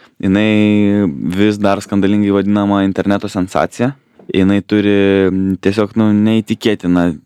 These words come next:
pasekėjų ratą socialiniuose tinkluose.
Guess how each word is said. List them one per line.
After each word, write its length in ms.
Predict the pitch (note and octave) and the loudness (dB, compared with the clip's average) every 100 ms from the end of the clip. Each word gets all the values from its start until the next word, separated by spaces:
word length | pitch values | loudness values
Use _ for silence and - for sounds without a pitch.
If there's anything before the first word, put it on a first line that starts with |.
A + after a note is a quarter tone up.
| - | -6
pasekėjų 580 | F#2+ - F#2 G#2 F#2+ F#2 - | -4 -2 0 2 2 2 -2
ratą 560 | - F#2 F2+ - E2 D#2 _ - | -2 0 0 -2 -4 -4 _ -10
socialiniuose 520 | D#2+ - F2 E2+ - | -8 -2 0 0 -2
tinkluose. 420 | F2 C#2 - F#2 | -4 -2 -2 -2